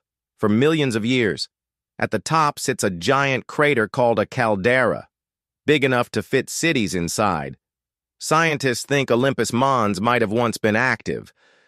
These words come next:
and some even say it could erupt again one day. If Everest is a mountain,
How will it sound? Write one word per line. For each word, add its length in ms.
and 200
some 280
even 260
say 380
it 140
could 160
erupt 360
again 400
one 220
day. 400
If 180
Everest 540
is 140
a 40
mountain, 560